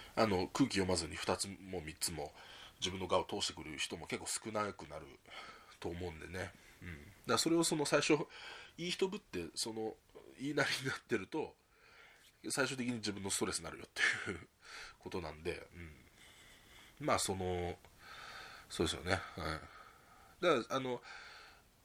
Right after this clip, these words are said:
一つ思うのは、その、す-、我が強い人もね、やっぱりあんまり、例えばその、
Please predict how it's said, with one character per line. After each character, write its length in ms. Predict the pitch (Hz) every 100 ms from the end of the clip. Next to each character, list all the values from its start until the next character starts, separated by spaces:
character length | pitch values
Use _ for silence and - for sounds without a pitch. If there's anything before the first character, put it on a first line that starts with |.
| - - -
一 260 | 107 - 311
つ 100 | 123
思 300 | 110 156 160
う 20 |
の 140 | 90
は、 240 | 90 90 73 - 110 104
そ 120 | 110
の、 360 | 110 101 101 101 - - - - - - - - - - -
す-、 360 | - - - 139 127
我 100 | 139
が 140 | 277
強 240 | 277 359
い 40 | 302
人 160 | -
も 120 | 85 82
ね、 80 |
や 60 | 82 73 -
っ 40 | 113
ぱ 80 | 113
り 40 | 104
あ 20 |
ん 80 | 143
ま 80 | 190
り、 200 | 190 - - - - - - - - - -
例 60 | 143
え 40 | 156
ば 100 | 101
そ 120 | -
の、 200 | 90 85